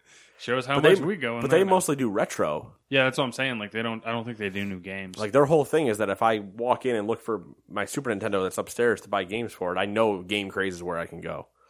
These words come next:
Speaker 2: But
Speaker 1: Yeah.
Speaker 2: yeah, there's, I don't know. I mean, I'm sure in cities there's obviously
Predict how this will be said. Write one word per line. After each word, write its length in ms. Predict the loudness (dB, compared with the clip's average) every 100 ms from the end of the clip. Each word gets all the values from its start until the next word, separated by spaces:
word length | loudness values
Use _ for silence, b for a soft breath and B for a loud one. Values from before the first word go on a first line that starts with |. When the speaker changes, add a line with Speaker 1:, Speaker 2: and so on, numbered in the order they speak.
| b b b b b b _ _
Speaker 2:
But 260 | -2 -2 0
Speaker 1:
Yeah. 240 | -6 -8 -12
Speaker 2:
yeah, 280 | -4 -2 -2
there's, 220 | -6 -6
I 80 | -2
don't 80 | 0
know. 220 | 0 -2 -6
I 80 | -4
mean, 300 | -4 -6 -10 _ _ _ _ _ _ -8
I'm 120 | 0
sure 180 | 6 6
in 80 |
cities 320 | 4 0 -2 -2
there's 100 | 0
obviously 400 | 0 -2 -6